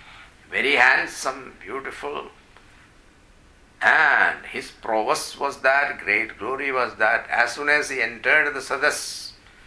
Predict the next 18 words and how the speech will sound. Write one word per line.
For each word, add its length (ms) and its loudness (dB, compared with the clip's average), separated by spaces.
of 100 -12
all 380 2
the 100 0
rishis, 680 -6
all 300 4
of 180 -2
them 200 -8
got 320 0
up 160 -4
from 260 -12
the 100 -12
seat, 380 -16
including 460 -4
his 140 -6
father, 340 2
<laughs> 140 -12
Vyasa 340 -6
Bhagavan. 460 -14